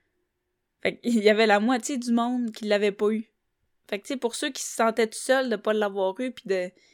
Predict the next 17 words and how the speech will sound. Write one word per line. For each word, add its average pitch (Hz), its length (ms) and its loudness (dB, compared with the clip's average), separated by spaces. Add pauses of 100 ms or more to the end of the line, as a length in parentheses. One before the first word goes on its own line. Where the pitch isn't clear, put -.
(160)
qui - 100 -16
se - 60 -12
sentaient 214 320 0
mal, 254 360 -2 (480)
ben, - 300 -4
sachez 208 420 0
que 190 320 0 (140)
cinquante 247 640 0
cinquante, 220 520 -2
là, - 120 -8
quand 196 200 -4
même. 202 360 -4 (420)
C'est - 100 -20
pas 214 120 2
si - 160 -8
pire, 208 280 0
là. 190 120 -10